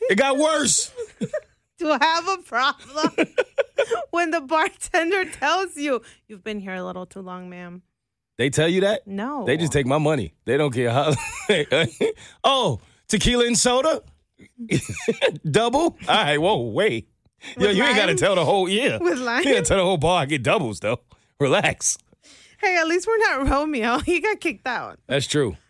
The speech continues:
Speaker 2: That's true.
Speaker 1: <laughs>
Speaker 2: And they give him, like, uh, soda water and make him think he drinking sometimes.
Speaker 1: Oh, poor guy. <laughs>
Speaker 2: But, um, yeah, I think my struggles, my inner struggles are just like anyone else's.
Speaker 1: Yeah.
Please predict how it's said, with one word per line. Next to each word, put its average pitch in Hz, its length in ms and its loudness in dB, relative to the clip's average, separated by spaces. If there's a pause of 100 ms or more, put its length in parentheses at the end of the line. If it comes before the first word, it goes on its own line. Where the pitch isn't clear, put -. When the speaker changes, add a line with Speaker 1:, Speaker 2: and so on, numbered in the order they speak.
Speaker 2:
That's 127 200 0
true. 95 360 0
Speaker 1:
<laughs> - 40 -20
Speaker 2:
And 151 180 0
they 151 100 2
give 135 180 0
him, 127 200 -2
like, 120 220 -2
uh, 110 180 0
soda 131 300 0
water 110 240 0
and 104 80 -2
make 113 160 -2
him 107 100 -6
think 123 180 -2
he 117 80 -2
drinking 95 340 -6
sometimes. 87 380 -6
Speaker 1:
Oh, - 340 -10
poor 277 240 -2
guy. - 320 -18
<laughs> - 40 -20 (720)
Speaker 2:
But, 170 340 4
um, 151 420 0 (640)
yeah, 262 280 2
I 269 40 2
think 247 240 -2
my 220 160 2
struggles, 180 500 0
my 156 180 2
inner 151 260 0
struggles 127 420 -2
are 120 140 2
just 107 240 -2
like 104 160 -2
anyone 98 280 -2
else's. 92 300 -6 (100)
Speaker 1:
Yeah. 165 360 -10